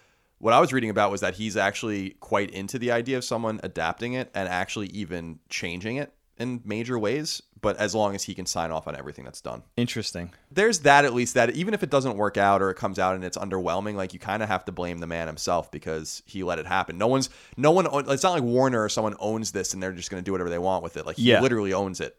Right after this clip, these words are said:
Speaker 1: and there's nothing that can be done without his approval.
Speaker 2: That gives me a little bit of hope.
Speaker 1: So you're not dealing with, like, the estate of or the, the
Speaker 2: Yeah.
Speaker 1: big mega corporation. It's, you will one day maybe be dealing with those when he passes away in the future, but for the time being, that, that's what gives me hope and maybe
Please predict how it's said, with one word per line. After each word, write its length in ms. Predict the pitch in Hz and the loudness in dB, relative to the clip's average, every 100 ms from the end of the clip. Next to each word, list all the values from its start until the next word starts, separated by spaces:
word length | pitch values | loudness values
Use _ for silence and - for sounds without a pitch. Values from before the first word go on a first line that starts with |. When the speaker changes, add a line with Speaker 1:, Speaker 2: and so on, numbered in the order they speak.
| - | -12
Speaker 1:
and 380 | 92 92 90 87 | -10 -10 -12 -4
there's 420 | 110 98 92 - - _ _ _ _ | 0 0 0 -4 -8 _ _ _ _
nothing 340 | 117 127 123 131 | -2 0 0 -2
that 120 | 113 | -2
can 80 | 113 | -4
be 80 | 104 | -2
done 200 | 104 98 | 0 0
without 220 | 87 85 | 0 -2
his 100 | 78 | -4
approval. 440 | 78 92 82 52 - | -10 -8 -8 -8 0
Speaker 2:
That 160 | 160 | 0
gives 180 | 165 127 | 0 -2
me 80 | 104 | -2
a 60 | |
little 160 | 90 87 | -2 -4
bit 120 | 82 | -8
of 40 | - | -12
hope. 240 | 71 - - _ _ - | -14 -14 -18 _ _ -6
Speaker 1:
So 100 | 151 | 2
you're 60 | 147 | 4
not 140 | 135 | 4
dealing 180 | 131 120 | 4 2
with, 100 | 117 | 0
like, 140 | 107 | 0
the 100 | 104 | 0
estate 400 | 101 - 190 - | -2 2 0 0
of 240 | 78 76 78 | 0 0 0
or 300 | 87 85 87 | 0 0 0
the, 220 | 87 82 | -2 0
the 80 | 123 | 4
Speaker 2:
Yeah. 240 | 120 104 | 8 8
Speaker 1:
big 120 | 90 | 4
mega 220 | 107 107 | 0 0
corporation. 640 | 107 98 82 82 82 80 78 | 0 -2 0 -2 -2 -4 -6
It's, 200 | - - _ _ _ _ _ | -6 -8 _ _ _ _ _
you 180 | 127 147 | -2 4
will 200 | 135 117 | 6 6
one 160 | 107 123 | 4 4
day 140 | 98 | 4
maybe 240 | 95 92 98 | 2 0 0
be 100 | 92 | -2
dealing 200 | 87 85 | -2 -2
with 80 | |
those 140 | 85 85 | -2 -2
when 80 | 82 | -4
he 60 | |
passes 360 | 80 85 80 78 | -2 -4 -4 -4
away 240 | 85 95 | -2 0
in 40 | 80 | -2
the 80 | |
future, 280 | - - 82 | -8 -6 -6
but 320 | 73 80 - _ _ _ - | -4 -4 -4 _ _ _ -10
for 120 | 180 | -6
the 40 | 151 | 2
time 220 | 208 185 | 2 4
being, 180 | 190 151 | 2 2
that, 160 | 180 | 4
that's 200 | 190 190 | 4 2
what 160 | 185 151 | 0 0
gives 160 | 135 | -2
me 80 | 120 | 0
hope 200 | 110 117 | 2 2
and 100 | 107 | 2
maybe 360 | 110 110 110 | -2 0 0